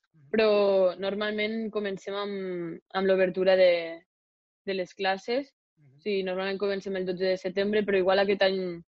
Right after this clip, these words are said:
Speaker 2: comencem una mica abans per, per agafar sensacions de nou i,
Speaker 1: Mhm.
Speaker 2: i poder
Speaker 1: No,
Speaker 2: estar al,
Speaker 1: no sé si has
Speaker 2: al
Speaker 1: tingut,
Speaker 2: nivell.
Speaker 1: si, si has seguit el tema de fep durant aquesta quarantena, sobretot Lliga Femenina dos,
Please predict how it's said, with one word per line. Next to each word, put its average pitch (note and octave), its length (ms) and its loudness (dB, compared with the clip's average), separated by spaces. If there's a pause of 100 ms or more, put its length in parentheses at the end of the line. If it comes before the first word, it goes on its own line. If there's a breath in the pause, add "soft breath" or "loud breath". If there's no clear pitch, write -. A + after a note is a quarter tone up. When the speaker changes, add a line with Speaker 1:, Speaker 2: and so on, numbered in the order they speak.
(640)
Speaker 2:
comencem G3+ 360 -2
una G3 160 -2
mica F#3 240 0
abans F3 320 0
per, F3+ 260 4 (720)
per F3+ 120 2
agafar F3 280 -4
sensacions F3+ 560 -6
de E3+ 80 -4
nou F3 300 -6
i, D#3+ 260 -8 (340)
Speaker 1:
Mhm. D3+ 180 -20 (340)
Speaker 2:
i E3+ 60 -16
poder E3+ 240 -4
Speaker 1:
No, D#3+ 40 -20
Speaker 2:
estar E3 260 -2
al, D#3+ 100 -8 (420)
Speaker 1:
no D#3 240 -10
sé E3+ 100 -10
si F#3 80 -6
has - 80 -8
Speaker 2:
al E3 100 2
Speaker 1:
tingut, D#3+ 260 2
Speaker 2:
nivell. D#3+ 240 -14
Speaker 1:
si, D#3 60 -20
si - 140 -18
has D3+ 160 -10
seguit D3 340 -12 (160)
el C#3+ 100 -14
tema D3 240 -10
de C3+ 680 -8
fep D#3 320 -14 (160)
durant C#3 440 -10
aquesta C#3 640 -12
quarantena, C#3+ 560 -10
sobretot C#3+ 380 -14
Lliga D3 260 -12
Femenina C#3+ 380 -10
dos, D3 300 -12